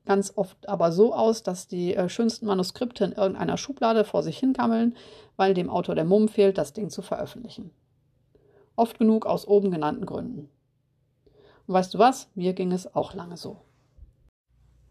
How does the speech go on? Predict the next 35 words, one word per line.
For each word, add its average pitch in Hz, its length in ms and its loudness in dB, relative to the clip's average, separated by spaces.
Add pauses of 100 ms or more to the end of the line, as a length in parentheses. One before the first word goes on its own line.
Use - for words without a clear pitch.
(1120)
Also 196 140 -4
Angst 208 280 0
vor - 160 -6
Kritik 269 480 -2
und 208 180 0
fehlender 185 360 2
Mut 214 320 -2
waren 185 240 -2
bei 180 100 0
mir 175 220 -2
sicherlich 170 420 -6
nicht 170 180 -10
der 170 120 -10
einzige 262 400 0
Hemmschuh, 220 640 0
ähm, 185 380 -2
aber 180 220 -4
diese 175 300 -6
Aspekte - 460 -12
spielten 170 340 -6
mit 165 160 -10
Sicherheit - 520 -8 (200)
rein. 147 400 -6 (560)
Also 190 180 -2
kümmern 208 320 2
wir 190 120 -2
uns 185 200 -6
als - 120 -12
erstes 180 260 -8
mal 165 80 -10
um - 100 -14
Punkt - 340 -12
eins, 262 440 2
das - 200 -16
Ignorieren. 185 920 -2